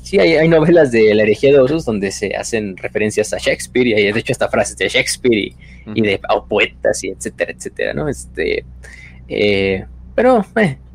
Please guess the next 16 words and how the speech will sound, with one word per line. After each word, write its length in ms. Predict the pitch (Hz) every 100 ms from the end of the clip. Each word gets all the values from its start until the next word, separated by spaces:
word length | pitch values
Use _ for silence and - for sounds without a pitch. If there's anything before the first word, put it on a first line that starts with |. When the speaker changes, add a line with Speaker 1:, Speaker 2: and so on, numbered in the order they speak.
| -
Speaker 1:
independientemente 680 | 156 160 214 226 214 196 185
de 80 | 175
eso, 200 | 196 170
pues 140 | 110
ya 80 | 113
sabemos 340 | 123 110 113
que 80 | -
muchos 280 | 98 104 104
de 80 | 101
estos 260 | 113 - - - - -
son 300 | 113 104 -
procedentes 380 | - - 104 -
de 60 | 95
estas 240 | - -
islas 240 | 95 98 -
británicas. 720 | 82 - 73 - - -